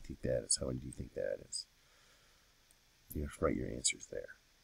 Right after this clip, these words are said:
And those are just estimates. Estimates are only supposed to be close. They're not supposed to be perfectly or exact, exactly right. So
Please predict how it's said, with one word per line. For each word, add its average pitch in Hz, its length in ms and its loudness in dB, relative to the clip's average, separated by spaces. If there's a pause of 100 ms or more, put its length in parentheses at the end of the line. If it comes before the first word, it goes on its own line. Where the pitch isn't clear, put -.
(1700)
And - 100 4
those 95 140 12
are 110 60 12
just 117 180 12
estimates. - 600 12 (1600)
Estimates 139 340 12
are 147 60 12
only 151 100 12
supposed 139 260 12
to 131 60 12
be 127 80 12
close. - 400 12
They're 90 100 6
not 90 160 12
supposed 95 340 12
to 98 60 12
be 104 160 12
perfectly 104 680 12 (180)
or 87 80 -2
exact, 95 640 12 (600)
exactly 107 480 12
right. 101 440 12 (600)
So 85 460 10